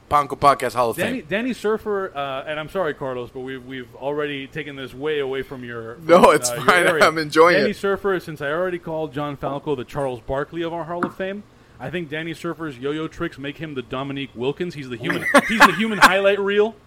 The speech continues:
Speaker 1: I was gonna say Dikembe Mutombo.
Speaker 2: Yeah, he, he
Speaker 1: 'Cause
Speaker 2: never
Speaker 1: he's a polar opposite, right?
Speaker 2: Oh, okay,
Speaker 1: Short
Speaker 2: yeah.
Speaker 1: and squatty and
Speaker 2: I,
Speaker 1: tall,
Speaker 2: I'm
Speaker 1: lanky.
Speaker 2: thinking he's got the flash. He's got that Dominique Wilkins
Speaker 1: Yeah.
Speaker 2: flash with the tricks.
Speaker 1: Sure, that's true.
Speaker 2: Yeah, yeah, yeah.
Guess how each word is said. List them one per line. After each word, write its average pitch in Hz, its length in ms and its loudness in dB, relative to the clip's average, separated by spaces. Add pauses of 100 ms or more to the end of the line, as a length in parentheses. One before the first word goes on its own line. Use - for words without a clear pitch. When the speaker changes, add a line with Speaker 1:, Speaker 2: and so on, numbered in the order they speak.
(180)
Speaker 1:
I 175 140 12
was 208 100 8
gonna 233 140 4
say 214 180 10
Dikembe 185 440 6
Mutombo. 139 560 6
Speaker 2:
Yeah, 160 300 0
he, 196 160 -6
he 208 180 -4
Speaker 1:
'Cause 220 80 2
Speaker 2:
never 170 120 8
Speaker 1:
he's 185 140 6
a 180 160 10
polar 208 300 12
opposite, 170 420 10
right? 127 220 0 (280)
Speaker 2:
Oh, 147 260 0
okay, 151 240 -2
Speaker 1:
Short 185 340 10
Speaker 2:
yeah. 180 40 -6
Speaker 1:
and 170 60 -4
squatty 165 440 8
and 156 120 0
Speaker 2:
I, 165 180 0 (120)
Speaker 1:
tall, 170 560 8
Speaker 2:
I'm 151 80 4
Speaker 1:
lanky. 170 200 6
Speaker 2:
thinking 214 180 2
he's 180 100 -2
got 185 140 4
the 170 60 -6
flash. 160 420 -4
He's 156 100 -14
got 196 100 0
that 175 160 -4
Dominique 175 340 -4
Wilkins 175 280 2
Speaker 1:
Yeah. 415 180 4
Speaker 2:
flash 151 300 -2
with 139 100 -14
the - 100 -20
tricks. - 440 -10
Speaker 1:
Sure, 196 340 2
that's 202 220 -6
true. 135 240 2 (100)
Speaker 2:
Yeah, 147 100 -8 (120)
yeah, 127 160 -8
yeah. 120 120 -10